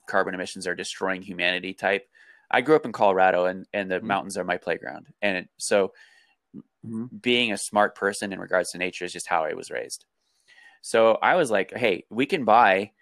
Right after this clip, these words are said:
Speaker 1: we can get cloth diapers, and it would cost a couple hundred bucks, and it, it would save us money over time, and it's better, and blah, blah, blah." And my wife was like, "No, because what's gonna happen is you're gonna be all excited about this, and you're gonna say you're gonna wash them, but you're not."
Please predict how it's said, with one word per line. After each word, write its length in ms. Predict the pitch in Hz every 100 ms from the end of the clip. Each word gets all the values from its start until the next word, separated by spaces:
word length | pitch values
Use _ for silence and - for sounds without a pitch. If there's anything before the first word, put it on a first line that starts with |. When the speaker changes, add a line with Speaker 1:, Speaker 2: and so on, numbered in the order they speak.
| _ -
Speaker 1:
we 100 | 127
can 140 | 160
get 180 | 151 147
cloth 300 | - 117 147
diapers, 540 | 90 90 95 104 - - - _ _
and 240 | 107 104 104
it 40 |
would 140 | 101
cost 280 | - 123 127
a 40 | 120
couple 240 | 110 104
hundred 280 | 107 98 92
bucks, 420 | 104 104 - -
and 140 | 95
it, 160 | 98 98 -
it 80 | -
would 140 | 101
save 260 | - 147 147
us 140 | 135
money 180 | 120 113
over 160 | 101 101
time, 380 | - 147 147 135
and 100 | 104
it's 140 | 101
better, 300 | - 135 127
and 80 | 104
blah, 120 | 107
blah, 140 | 101
blah." 280 | 98 131 139 - - _ _ _ _ -
And 360 | 110 107 101
my 120 | 107 110
wife 200 | 117 135
was 100 | 110
like, 140 | 95
"No, 460 | 101 98 98 62 - _ _
because 260 | 113 113 101
what's 160 | 127
gonna 160 | - 120
happen 340 | 117 120 95
is 220 | 87 92 - _ - _ _ _ -
you're 220 | 110 147
gonna 120 | 165
be 120 | 135
all 80 | 117
excited 360 | 104 - 117 104
about 200 | 95 90
this, 220 | 90 - -
and 180 | 101 98
you're 120 | 120
gonna 120 | 135
say 200 | 101 113
you're 120 | 117
gonna 160 | 156 160
wash 200 | 156 160
them, 120 | 147
but 80 | 104
you're 100 | 80
not." 360 | 87 80 -